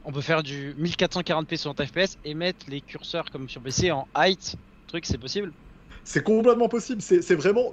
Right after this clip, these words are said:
Speaker 2: eux au moment du design et de la D A. Et c'est pour ça qu'en plus, ce qui est intéressant, et vous le voyez de plus en plus sur les versions consoles, on commence à avoir le choix.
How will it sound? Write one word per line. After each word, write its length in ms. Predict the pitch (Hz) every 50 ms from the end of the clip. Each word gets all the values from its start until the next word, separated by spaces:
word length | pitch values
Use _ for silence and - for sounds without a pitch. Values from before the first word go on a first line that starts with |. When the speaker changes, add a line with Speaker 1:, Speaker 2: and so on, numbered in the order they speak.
| - 208
Speaker 2:
eux 140 | 214 254 262 -
au 80 | 170 160
moment 240 | 165 180 196 226
du 140 | 202 175 185
design 320 | 175 196 185 208 208 196 165
et 40 |
de 60 | 143 156
la 80 | 147
D 80 | 147 196
A. 80 | 247
Et 60 | 214 -
c'est 100 | - -
pour 140 | 170 -
ça 100 | - 262
qu'en 240 | 226 175 175 - 135
plus, 200 | - - 240 262
ce 180 | - - - -
qui 80 | -
est 20 | 143
intéressant, 400 | 131 123 156 147 151 - 240 226
et 60 | 175
vous 120 | 127 135
le 60 | 139 139
voyez 240 | 165 180 233 254
de 80 | 190 147
plus 240 | 139 - 240 247 226
en 80 | 208
plus 220 | 175 - 226 269 285
sur 180 | - - 170
les 60 | 147 143
versions 260 | 160 165 - 240 220
consoles, 360 | - 190 180 - 226 254 254 190
on 60 | 151
commence 300 | - 196 185 190 202 -
à 60 | 196 165
avoir 180 | 151 175 170
le 80 | 170 175
choix. 280 | - - 190 185 185